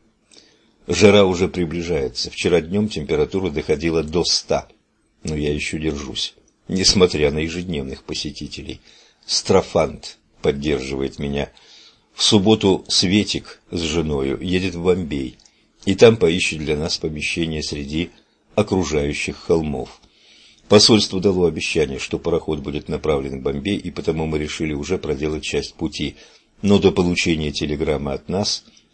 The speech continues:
продолжайте писать по адресу Манди Хаус,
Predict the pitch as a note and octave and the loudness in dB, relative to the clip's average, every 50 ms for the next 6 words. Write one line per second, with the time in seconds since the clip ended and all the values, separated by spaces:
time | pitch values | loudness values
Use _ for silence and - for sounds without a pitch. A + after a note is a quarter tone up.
0 | _ _ - - F2+ F2 D#2 D2+ C#2 C2 C2+ D#2+ F2 E2+ F#2 F#2+ - - G#2+ - | _ _ 0 2 2 2 2 -2 -6 -6 -2 2 2 2 2 2 -2 -4 -6 -6
1 | - F2+ - - - - C#2+ D2 - - - E2 D#2+ D2+ C2+ C2 A#1+ C2 C2 - | -4 -4 -4 -2 -2 0 -2 -2 -4 -4 -4 -2 -2 0 -2 -2 -4 -6 -6 -6
2 | - - C#2+ C#2 - - _ _ _ - E2+ E2+ E2 E2 D#2+ D#2 D2 C2 C2+ C2+ | -4 -4 -6 -8 -10 -16 _ _ _ -4 0 2 2 2 2 0 -4 -6 -8 -10
3 | - - D#2 D2 D2 D2+ E2+ F2+ - - - - - | -6 0 2 4 4 4 2 0 -2 -6 -6 -8 -10